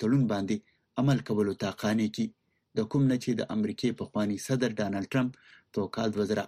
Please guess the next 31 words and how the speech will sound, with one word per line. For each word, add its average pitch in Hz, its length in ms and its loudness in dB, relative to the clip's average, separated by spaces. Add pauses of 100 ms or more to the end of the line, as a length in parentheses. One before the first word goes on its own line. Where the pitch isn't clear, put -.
اتلسم 107 580 0
کې 104 100 -2 (400)
د - 60 0 (140)
وتلو 95 340 0 (160)
اعلان 113 340 0
کړو. 107 200 2 (840)
ایران 165 300 4 (140)
او 120 60 0 (120)
د - 100 -2
نړۍ 110 260 0
شپږ 135 200 -2 (100)
لوی 107 180 2
طاقتونو 107 460 -2 (120)
په 113 140 -2
کال 110 180 2
دوه 107 180 2
زره 101 240 -2
پنځلسم 101 640 -2
کې 127 100 2 (480)
د - 20 4 (200)
امریکې 131 340 2 (120)
د - 20 0 (100)
هغه 131 260 2
وخت 127 160 -2 (120)
صدر 139 280 2
باراک 104 240 -2 (100)
اوباما 110 360 2 (100)
د - 20 0 (160)
انتظامیې 101 680 0
لاندې 123 280 2 (500)
د 107 140 2